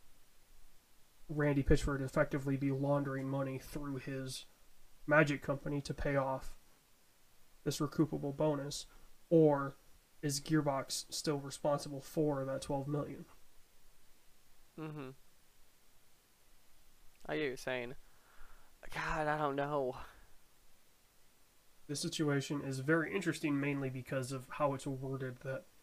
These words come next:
Speaker 1: I don't think previously people knew that it was a recoupable bonus.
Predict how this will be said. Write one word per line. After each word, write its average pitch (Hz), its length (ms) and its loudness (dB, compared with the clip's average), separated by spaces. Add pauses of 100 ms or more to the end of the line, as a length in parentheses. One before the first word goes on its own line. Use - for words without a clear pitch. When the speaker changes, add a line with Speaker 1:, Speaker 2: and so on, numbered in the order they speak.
(1160)
Speaker 1:
I 151 100 6
don't 196 140 2
think 180 220 0 (800)
previously 165 540 0
people 156 360 -6
knew 143 220 -2
that 147 160 -6
it - 40 -6
was 139 120 -6
a 139 40 -8
recoupable 165 640 -2
bonus. 190 480 -2